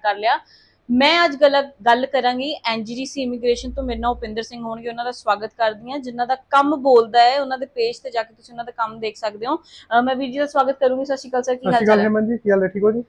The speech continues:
Speaker 1: ਬਹੁਤ ਵਧੀਆ, ਚੜ੍ਹਦੀ ਕਲਾ। ਕੀ ਹਾਲ ਚਾਲ ਹੈ?
Speaker 2: ਵਧੀਆ, ਤੁਸੀਂ ਸੁਣਾਓ?
Speaker 1: ਕੰਮ ਕਾਰ ਕਿਵੇਂ ਚੱਲ ਰਿਹਾ?
Speaker 2: ਕੰਮ ਤਾਂ ਚੜ੍ਹਦੀ ਕਲਾ ਜੀ।
Speaker 1: ਮੈਂ ਗੱਲ ਕੀਤੀ ਹੈ, ਮੈਂ ਕਿਹਾ ਵੀ ਪਿੱਛੇ ਜੇ ਸੋਸ਼ਲ ਮੀਡੀਆ ਤੇ ਕਾਫੀ ਅਫਵਾਹਾਂ ਆਪਾਂ ਨੂੰ ਦੇਖਣ ਨੂੰ ਮਿਲੀਆਂ ਨੇ ਵੀ ਮੀ-, ਅ, ਜਿਹੜਾ, ਅ, ਇਮੀਗ੍ਰੇਸ਼ਨ ਦਾ ਕੰਮ ਸੀਗਾ ਵੀ ਉਹ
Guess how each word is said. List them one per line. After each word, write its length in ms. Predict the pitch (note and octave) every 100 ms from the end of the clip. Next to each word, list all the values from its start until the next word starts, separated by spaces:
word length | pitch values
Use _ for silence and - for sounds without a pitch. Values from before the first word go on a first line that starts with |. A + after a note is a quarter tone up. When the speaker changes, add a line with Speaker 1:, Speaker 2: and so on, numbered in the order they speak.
| _
Speaker 1:
ਬਹੁਤ 200 | G#3 A#3 A#3
ਵਧੀਆ, 180 | F#3 F#3
ਚੜ੍ਹਦੀ 320 | G3 F#3 F#3
ਕਲਾ। 200 | F#3 F3+
ਕੀ 220 | F#3+ B3+
ਹਾਲ 140 | A#3+ G3+
ਚਾਲ 240 | G3 D#3+
ਹੈ? 40 | E3
Speaker 2:
ਵਧੀਆ, 200 | E3 E3+
ਤੁਸੀਂ 240 | E3 E3+
ਸੁਣਾਓ? 280 | F3 F3 G3
Speaker 1:
ਕੰਮ 300 | A3+ - A3
ਕਾਰ 160 | A3 A3
ਕਿਵੇਂ 200 | G#3+ F#3+
ਚੱਲ 220 | F#3+ E3
ਰਿਹਾ? 140 | E3+
Speaker 2:
ਕੰਮ 340 | F#3 _ E3 E3
ਤਾਂ 120 | F3+
ਚੜ੍ਹਦੀ 300 | E3+ D#3 F3
ਕਲਾ 200 | F3 E3+
ਜੀ। 140 | E3+ F3 _ B3
Speaker 1:
ਮੈਂ 160 | C#4+
ਗੱਲ 220 | C4+ A#3+
ਕੀਤੀ 340 | B3 C#4 A3 B3
ਹੈ, 40 |
ਮੈਂ 160 | C4+ C4
ਕਿਹਾ 140 | D#4
ਵੀ 60 | F4+
ਪਿੱਛੇ 360 | F4 B3+ -
ਜੇ 240 | C4 C#4+ E4+
ਸੋਸ਼ਲ 360 | D4 A#3 -
ਮੀਡੀਆ 240 | C4 B3+ B3+
ਤੇ 100 | D4+
ਕਾਫੀ 400 | A#3+ G#3+ - C#4+
ਅਫਵਾਹਾਂ 340 | A#3+ G#3 A3+
ਆਪਾਂ 220 | A3+ A#3
ਨੂੰ 120 | C4 A#3+
ਦੇਖਣ 320 | G#3 - A3+
ਨੂੰ 100 | A3+
ਮਿਲੀਆਂ 300 | G3+ F#3+ G3+
ਨੇ 100 | B3
ਵੀ 140 | D4+
ਮੀ-, 400 | D4+ A#3 G#3+ G#3+
ਅ, 20 |
ਜਿਹੜਾ, 340 | G3+ G3+ G#3+ A3+
ਅ, 520 | - _ _ G#3+ -
ਇਮੀਗ੍ਰੇਸ਼ਨ 840 | C4+ D#4 D#4+ D4 C4+ B3 C#4 C4 B3+
ਦਾ 80 |
ਕੰਮ 280 | C4 A3 G#3+
ਸੀਗਾ 260 | A3+ G#3+ A#3+
ਵੀ 120 | D#4
ਉਹ 340 | E4 E4+ F4